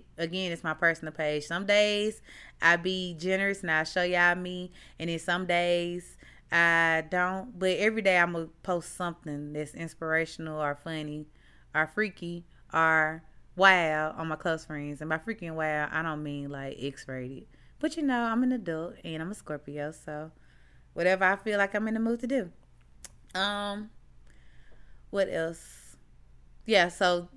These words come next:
my personal page is The Chantal Lewis, T H E C H A N T A L L E W I S. So that and the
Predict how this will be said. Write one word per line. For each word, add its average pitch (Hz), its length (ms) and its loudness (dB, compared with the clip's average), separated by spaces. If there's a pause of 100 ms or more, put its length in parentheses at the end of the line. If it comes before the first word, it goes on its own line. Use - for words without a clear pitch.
(100)
my 185 260 6
personal 240 440 4
page 185 380 0
is 160 360 -10 (120)
The 170 500 -6
Chantal 160 540 -4
Lewis, 151 520 -8 (360)
T 208 200 0
H 190 300 2
E 175 320 -6
C 190 300 -8
H 180 300 0
A - 160 -6
N 165 400 -6
T 214 320 -6
A 185 380 0
L 180 360 2
L 151 440 0
E 175 180 -8
W 170 400 -4
I 151 400 -2
S. 147 60 -14 (120)
So 147 300 -4 (640)
that 190 540 6
and 170 680 -4 (360)
the 165 360 0